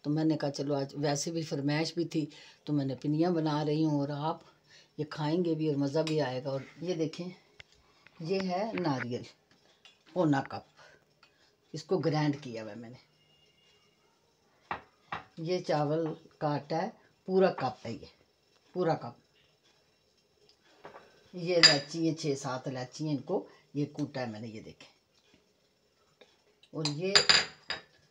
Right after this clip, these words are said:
शक्कर है, आधा कप है। आपकी मर्ज़ी, आप ज़्यादा डालें, आपकी मर्ज़ी है कम डालें,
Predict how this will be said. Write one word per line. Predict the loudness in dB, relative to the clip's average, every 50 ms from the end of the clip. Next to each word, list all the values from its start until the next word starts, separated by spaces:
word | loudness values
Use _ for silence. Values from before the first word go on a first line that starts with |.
| _ -12
शक्कर | -6 -6 -6 -6 -2 0 0 2 2
है, | 2 0 -2 -6 -14 _ _ _ _ _ _ _ _ _ _ _ _ _ _ _ _ _ _ _ _ -20 -12 -6
आधा | -4 -4 -2 0 -2 -2 0 0
कप | -2 -2 0 0
है। | 0 0 0 -2 -2
आपकी | -2 -2 -2 -4 -4 -6 -6 -4
मर्ज़ी, | -2 -2 -2 -2 -4 -6 -6 0 0
आप | 2 2 0 -2
ज़्यादा | -4 -6 -6 -4 -4 -4 -2
डालें, | 0 0 0 0 0 -2 -2 -2
आपकी | -2 -2 -4 -6 -6 -4
मर्ज़ी | -2 -2 -2 -2 -2 -4 -6
है | -6
कम | -6 -6 -8 -6 -6 -8
डालें, | -8 -10 -12 -12 -12 -14